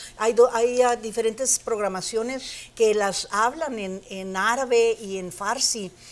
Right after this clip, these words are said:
Entonces, nuestros hermanos que tenemos, ah, am, bueno, nuestros hermanos, ¿verdad? <laughs> Lo que estamos orando, que estamos intercediendo para que las naciones musulmanas vengan a Cristo, aquellos que no lo conocen. No nada más, pues, los perdidos cuando piensa uno, bueno, los,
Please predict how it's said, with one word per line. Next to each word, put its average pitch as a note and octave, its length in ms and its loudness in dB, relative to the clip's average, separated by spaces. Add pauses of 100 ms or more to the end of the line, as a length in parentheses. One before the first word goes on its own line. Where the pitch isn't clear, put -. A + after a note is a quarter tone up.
(240)
Entonces, C#4 380 -2
nuestros B3 380 -4
hermanos A#3 500 -6
que B3 100 -6
tenemos, A3+ 520 -8 (280)
ah, F#3+ 200 -6 (260)
am, G3 400 -10
bueno, G3+ 260 -2
nuestros G#3 360 -4
hermanos, B3 420 0
¿verdad? A3 420 -2 (140)
<laughs> - 120 -20
Lo G#3 200 -6
que G#3+ 80 0
estamos A#3 380 4
orando, G#3+ 320 0
que G3+ 80 -6
estamos A3+ 340 -6
intercediendo G#3 960 -4 (200)
para G3+ 200 -4
que G#3 100 -6
las F#3+ 100 -4
naciones G#3 380 -6
musulmanas G#3 580 -8
vengan G#3+ 300 -8
a G3 80 -10
Cristo, A3 400 -8
aquellos A#3 340 -8
que G3+ 120 -8
no F#3 120 -8
lo A#3 160 -4
conocen. G#3 540 -8 (240)
No A3+ 100 -8
nada B3 160 -2
más, B3 300 -4 (220)
pues, A3 120 -4
los G3+ 160 0
perdidos A#3 440 -2
cuando F#3+ 240 -8
piensa G3+ 240 -8
uno, G#3 140 -8
bueno, A3 220 -6
los, F#3+ 280 -10